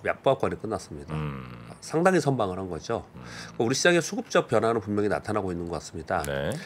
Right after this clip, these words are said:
Speaker 1: 어제 개인들이 칠백삼십팔억을 사고 외국인들이 구백사십삼억 매수, 국내 기관이 천육백십이억 매도인데요. 국내 기관들이 토탈 천육백십이억 순매도인데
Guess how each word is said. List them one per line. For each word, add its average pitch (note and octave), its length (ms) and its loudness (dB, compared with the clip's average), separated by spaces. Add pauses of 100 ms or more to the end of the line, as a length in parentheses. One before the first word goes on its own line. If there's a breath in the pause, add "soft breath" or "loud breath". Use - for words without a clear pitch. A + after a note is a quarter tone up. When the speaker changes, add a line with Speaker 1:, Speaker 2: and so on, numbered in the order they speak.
(320 loud breath)
Speaker 1:
어제 A2+ 220 4
개인들이 C#3 460 6
칠백삼십팔억을 D3+ 1080 2
사고 G2+ 280 -2
외국인들이 G#2+ 400 2
구백사십삼억 A#2 920 -2
매수, F2+ 520 -2
국내 A#2 260 0
기관이 G#2+ 220 2
천육백십이억 C3+ 1000 0
매도인데요. E2+ 720 -2 (480 loud breath)
국내 C#3+ 340 4
기관들이 B2+ 640 4
토탈 D#3 420 2
천육백십이억 C#3 1080 -2
순매도인데 F2+ 960 0